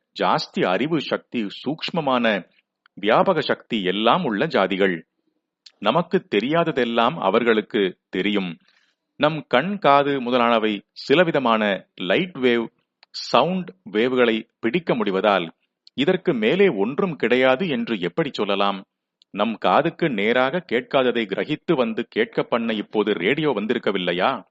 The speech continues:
வெளியிலே இப்படி ஒரு கருவி இல்லாமல் ஈஸ்வரன் ஒரு சரீரத்திலேயே கரணமாக அந்த சக்தியையும் வைத்து சில ஜீவ ஜாதிகளை படைத்திருக்கிறான் என்றால்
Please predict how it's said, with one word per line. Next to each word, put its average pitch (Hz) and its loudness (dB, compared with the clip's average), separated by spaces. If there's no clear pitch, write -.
வெளியிலே 151 0
இப்படி 135 -2
ஒரு 110 0
கருவி 135 -4
இல்லாமல் 110 -2
ஈஸ்வரன் 180 0
ஒரு 131 2
சரீரத்திலேயே 139 -2
கரணமாக 131 0
அந்த 107 0
சக்தியையும் 135 -6
வைத்து 180 -2
சில 151 -4
ஜீவ 175 -4
ஜாதிகளை 107 2
படைத்திருக்கிறான் 123 0
என்றால் 95 2